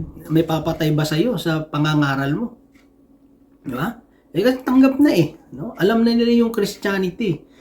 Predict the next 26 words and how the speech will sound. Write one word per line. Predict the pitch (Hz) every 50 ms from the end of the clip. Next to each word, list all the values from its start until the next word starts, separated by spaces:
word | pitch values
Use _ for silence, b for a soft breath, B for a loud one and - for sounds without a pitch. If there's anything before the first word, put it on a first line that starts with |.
| b b
Ikumpara | b 202 202 240 240 226 226 220 214 214 214
natin, | 208 202 190 180 - 220 208 180 147 131 - 135 135 160
no? | 131 165 208 233 208
Yung, | 180 208 233 269 269 277
yung | 220 247 277 269 269
pa | 269 262 262
lang | 262 262 254
na | 247 240
setup, | - 240 233 - 262 262 - - _ -
masyadong | - 185 202 202 208 220 226 220 202 226 226
malayo, | 226 220 214 214 208 202 208 214 165
mga | 196 202 170 165 160 156 160
kapatid. | 165 165 170 175 170 151 - - B B B B B _ _ B B B B B B _
Di | 135
ba? | 135 143 165 208 - - B B B B B B - - -
Ang | - 190 202 208 214 214 208 214
ano | 220 208 208
na | 220 220 220 220
lang | 220 -
talaga | 220 202 208 208 214 214
ngayon | 220 214 208 202 180 196
is, | 185 190 180 - -
kung | - - 165 165 185
bakit | 185 185 208 196
hindi | - 190 190 190 190
tayo | - 202 196